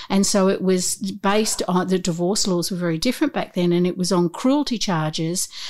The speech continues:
And so there had to be evidence, proof that, um, my mother, um, lived through what she lived through. And it was a major court case, and it made the papers.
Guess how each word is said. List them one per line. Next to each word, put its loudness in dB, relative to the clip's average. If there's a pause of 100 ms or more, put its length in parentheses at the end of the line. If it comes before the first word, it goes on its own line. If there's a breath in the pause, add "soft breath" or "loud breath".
(140)
And 2
so 2
there 0
had 0
to 2
be 0
evidence, 0
proof -2
that, -2 (320 loud breath)
um, 4
my 4
mother, 2
um, 0
lived 2
through 0
what -4
she 0
lived 0
through. 0
And 2
it 2
was 0
a 4
major 2
court -2
case, -2
and 4
it -2
made 0
the -4
papers. -4